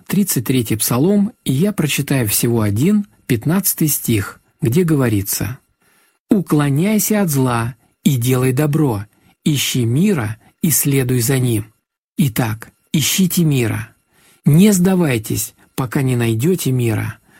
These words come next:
Воля Бога заключается в том, чтобы мы обрели мир не только с другими, но и с самими собою.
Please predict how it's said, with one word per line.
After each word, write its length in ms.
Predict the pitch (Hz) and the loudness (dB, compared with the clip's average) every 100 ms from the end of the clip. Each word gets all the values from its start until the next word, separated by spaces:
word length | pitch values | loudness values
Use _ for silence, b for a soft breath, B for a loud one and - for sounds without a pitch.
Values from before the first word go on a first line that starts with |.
| b | b
Воля 400 | 123 117 220 202 | 0 4 4 4
Бога 280 | 151 214 165 | 4 2 2
заключается 720 | 147 147 151 - 208 156 - 110 | 0 0 0 2 0 0 -2 -4
в 100 | - | 0
том, 340 | 220 147 107 B B | 2 2 -2 B B
чтобы 380 | - 165 135 123 | -2 0 2 2
мы 260 | 139 220 | 4 2
обрели 680 | 208 175 151 151 127 110 101 b b | 2 0 2 0 2 0 -2 b b
мир 340 | 135 160 175 131 | 2 4 4 2
не 140 | 127 | 0
только 320 | - 233 196 | 2 2 2
с 60 | 151 | 0
другими, 640 | 147 143 127 120 107 98 b b - | 0 0 2 2 2 -2 b b -4
но 220 | 131 147 | 0 2
и 80 | 151 | 2
с 60 | - | 0
самими 420 | 135 120 117 113 | 0 0 0 0
собою. 600 | - 123 117 110 101 | 0 0 0 0 0